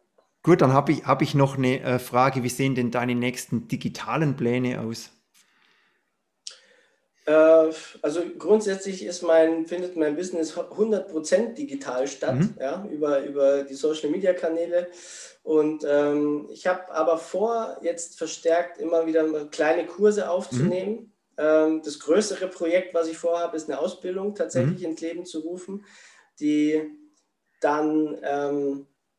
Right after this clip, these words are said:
Speaker 2: teils online ablaufen soll als,
Speaker 1: Mhm.
Speaker 2: als Videokurs, ähm,
Speaker 1: Mhm.
Speaker 2: und ein Teil dann tatsächlich physisch am
Speaker 1: Mhm.
Speaker 2: Meer in Bulgarien. <laughs>
Speaker 1: Mhm.
Speaker 2: Ähm,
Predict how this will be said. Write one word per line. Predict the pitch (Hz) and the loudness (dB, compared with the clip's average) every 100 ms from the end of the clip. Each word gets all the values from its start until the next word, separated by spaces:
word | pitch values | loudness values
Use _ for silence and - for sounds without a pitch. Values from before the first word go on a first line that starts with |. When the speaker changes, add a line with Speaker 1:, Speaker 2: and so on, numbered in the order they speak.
| - | -12
Speaker 2:
teils | - 160 196 196 | 2 4 4 2
online | 160 196 202 202 208 - - _ | 2 2 2 0 -2 -4 -20 _
ablaufen | 170 - 175 180 196 190 | -8 0 2 2 2 -6
soll | 180 180 202 233 - | 2 4 4 0 -6
als, | - 139 131 123 | -4 -4 0 0
Speaker 1:
Mhm. | 180 | 0
Speaker 2:
als | 277 - | -2 -4
Videokurs, | 165 185 202 - 208 220 - - 427 - | -8 -8 -10 0 0 0 -4 -16 -16 -2
ähm, | 151 156 160 | 2 4 2
Speaker 1:
Mhm. | |
Speaker 2:
und | - 156 156 - - _ - - - _ _ - | 0 -6 -6 -10 -20 _ -20 -20 -20 _ _ -14
ein | 151 | -10
Teil | - 160 170 | 2 2 6
dann | 165 156 156 | 4 4 0
tatsächlich | 151 - 160 160 147 | -4 -4 -4 -4 -12
physisch | - 202 208 226 226 - _ _ | -8 -4 -4 -4 -8 -12 _ _
am | 131 | 0
Speaker 1:
Mhm. | 131 | 2
Speaker 2:
Meer | 135 165 | 4 4
in | 156 | 0
Bulgarien. | 120 120 127 151 180 240 - | -2 -2 0 0 -2 -4 -2
<laughs> | |
Speaker 1:
Mhm. | 208 185 160 127 - - - - - - - 180 | 0 2 0 0 -2 -4 -8 -12 -12 -12 -6 0
Speaker 2:
Ähm, | 151 156 160 165 165 | 6 6 6 4 -2